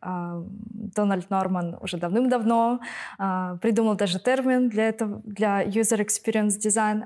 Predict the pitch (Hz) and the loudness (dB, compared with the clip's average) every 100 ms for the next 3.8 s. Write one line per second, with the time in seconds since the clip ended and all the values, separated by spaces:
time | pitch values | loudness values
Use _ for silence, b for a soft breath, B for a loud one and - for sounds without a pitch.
0 | - 190 214 214 214 240 240 208 202 196 | -6 -2 2 2 4 4 4 2 2 0
1 | 190 - 214 214 202 196 190 - 196 190 | -2 0 0 0 -2 -2 -2 -2 -2 -2
2 | 202 202 220 269 240 220 - 202 208 202 | -2 0 2 2 0 -2 -4 -4 -2 -2
3 | 208 196 240 226 202 190 202 | 0 0 0 2 0 0 -2